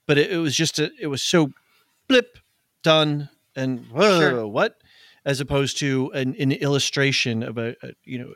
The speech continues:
Speaker 1: explain this to me a little bit more that, yeah, it's gotta have something and it's gotta come and here's the institutions of power and it's being disassembled. Instead, it's just a breath of fire and, and that's it. It's over.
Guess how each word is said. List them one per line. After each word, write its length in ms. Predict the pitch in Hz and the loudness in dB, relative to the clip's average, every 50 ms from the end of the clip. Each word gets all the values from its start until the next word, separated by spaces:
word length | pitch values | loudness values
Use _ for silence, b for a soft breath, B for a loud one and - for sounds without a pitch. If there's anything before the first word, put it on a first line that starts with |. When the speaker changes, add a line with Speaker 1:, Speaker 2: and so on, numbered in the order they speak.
| _ | _
Speaker 1:
explain 640 | - 123 - - - - - 147 151 151 156 151 139 | -16 -10 -6 -6 -6 -4 0 2 4 4 4 4 4
this 200 | 127 120 110 - - | 2 2 0 -2 -6
to 120 | - 123 | -6 -4
me 240 | 113 113 113 110 - | -2 -2 -2 -4 -4
a 80 | 117 | -6
little 240 | 113 117 120 117 113 | -8 -6 -4 -6 -6
bit 160 | 104 113 113 | -6 -6 -6
more 480 | 127 117 120 117 113 110 110 107 107 110 | -6 -4 -4 -4 -4 -4 -4 -6 -6 -8
that, 260 | 107 113 107 104 110 _ b b b b b b b _ _ _ _ _ _ - | -6 -6 -6 -6 -8 _ b b b b b b b _ _ _ _ _ _ -6
yeah, 200 | 131 139 131 117 - | -2 0 0 0 0
it's 120 | 123 117 - | -4 -4 0
gotta 240 | 151 143 139 135 | 2 4 4 4
have 240 | 127 131 131 127 113 | 4 4 2 2 2
something 580 | - - 143 135 123 - 127 123 120 120 123 - | 0 0 0 0 2 2 2 2 2 0 -2 -2
and 140 | 127 117 110 | -4 -4 -4
it's 80 | 107 - | -6 -6
gotta 180 | - 117 101 98 | -6 -8 -8 -6
come 420 | - - 151 143 139 135 131 123 | -4 0 2 4 4 6 4 2
and 140 | 110 101 101 | 2 0 -4
here's 300 | 104 123 123 113 107 - | -4 -4 -4 -4 -6 -6
the 100 | 127 123 | -8 -8
institutions 640 | 117 113 - - 120 - 131 123 - - 117 101 110 | -8 -8 -10 -12 -10 -6 -4 -4 -4 -4 -6 -8 -10
of 80 | - | -6
power 440 | - 151 143 135 127 127 123 120 110 | 0 2 2 4 4 4 2 2 0
and 100 | 104 98 | -2 -4
it's 80 | 87 - | -8 -10
being 260 | - 120 110 104 98 | -6 -6 -4 -4 -4
disassembled. 800 | 98 101 95 104 101 - - 139 139 127 113 107 104 101 98 98 _ _ _ _ _ _ _ _ _ _ _ - | -6 -10 -14 -14 -12 -6 -4 -2 -2 -2 -2 -4 -4 -6 -8 -10 _ _ _ _ _ _ _ _ _ _ _ -10
Instead, 340 | 147 135 123 - - 143 123 | -8 -8 -4 2 4 4 4
it's 100 | 120 - | 4 2
just 200 | - 123 - - | 0 -4 -4 -6
a 20 | |
breath 280 | 107 - 127 113 110 - | -4 -2 -2 -2 -2 -4
of 60 | 104 - | -8 -4
fire 460 | - 127 113 107 107 104 101 98 98 | -2 -2 0 0 -2 -4 -4 -6 -6
and, 340 | 98 92 92 92 98 - _ _ - | -8 -8 -8 -10 -12 -14 _ _ -18
and 240 | - 95 90 90 90 _ | -16 -14 -14 -16 -16 _
that's 240 | - 101 90 - - | -14 -14 -12 -12 -12
it. 140 | 101 87 - _ - | -14 -14 -14 _ -20
It's 140 | 95 - - | -16 -12 -12
over. 240 | 104 85 - _ | -12 -12 -14 _